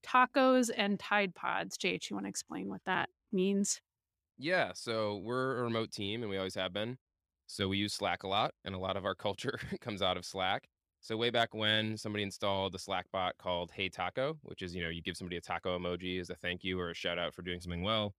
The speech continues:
Speaker 2: We've since, s-, uh, since evolved to a more sophisticated tool where you can, like, tie it to specific values and, and other stuff. But, uh, this was how we got started, and so tacos have just become a long celebrated positive thing in the team. And then somewhere along the line, somebody made a Tide Pod emoji during the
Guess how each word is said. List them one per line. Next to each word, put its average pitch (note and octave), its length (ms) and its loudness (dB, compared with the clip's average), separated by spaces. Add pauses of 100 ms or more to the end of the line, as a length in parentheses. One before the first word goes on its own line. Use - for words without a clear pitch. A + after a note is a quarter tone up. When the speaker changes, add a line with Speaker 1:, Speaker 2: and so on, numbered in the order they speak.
(320)
Speaker 2:
We've G2+ 140 -8
since, - 440 -2
s-, - 160 -4
uh, A2 160 4
since C#3 220 0
evolved G#2 320 4
to F#2 220 0
a F2+ 40 0
more F#2 140 0
sophisticated F#2 460 -4
tool F2+ 180 -4
where E2+ 80 -2
you E2+ 60 -4
can, F2+ 80 -6
like, E2+ 120 -6
tie F2+ 180 -2
it E2+ 120 -4
to F2 60 -18
specific F2+ 400 -10
values E2 420 -2
and, D#2+ 120 -10 (140)
and E2+ 80 -2
other E2 160 -2
stuff. - 240 -12 (120)
But, F2 100 -2
uh, E2 80 -2
this G#2+ 100 -6
was A2 120 -6
how G#2 120 2
we G2 60 2
got F#2 140 0
started, F#2+ 320 0
and G#2+ 80 -6
so G2 80 -6
tacos F#2+ 580 -2
have F2+ 140 -10
just - 180 -12
become F2+ 460 -4 (240)
a F#2 40 -2
long F#2 280 0
celebrated F#2 680 -2
positive F2+ 380 -4
thing F2+ 200 -4
in F2 100 -4
the F2 40 -4
team. F#2+ 320 -4 (760)
And A#2+ 120 2
then A#2+ 140 4
somewhere D3+ 320 2
along B2+ 220 2
the A2 80 0
line, G#2+ 560 2
somebody A2+ 240 -2
made G2+ 240 2
a F#2 220 2
Tide A#2 280 2
Pod F#2+ 260 2
emoji F2+ 480 -2 (220)
during F2+ 300 0
the F2 280 0